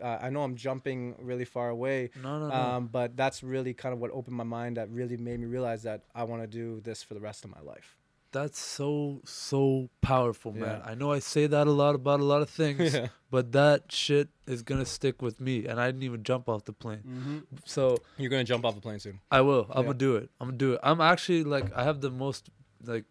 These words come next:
Speaker 2: pussy excuse for why I haven't done it yet
Speaker 1: Mm-hmm.
Speaker 2: is my shoulder. Like, I actually, like, I've, I've had surgery on this one and, like, it's dislocated so many times.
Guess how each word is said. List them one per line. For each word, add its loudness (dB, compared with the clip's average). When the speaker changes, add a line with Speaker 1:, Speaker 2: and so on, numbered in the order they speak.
Speaker 2:
pussy -4
excuse -8
for -4
why 0
I -6
haven't -8
done -2
it -8
yet -4
Speaker 1:
Mm-hmm. -8
Speaker 2:
is -6
my -2
shoulder. 0
Like, -2
I 2
actually, -2
like, -4
I've, -6
I've -6
had -4
surgery 0
on -6
this -6
one -6
and, -12
like, -8
it's -20
dislocated -4
so -6
many -8
times. -6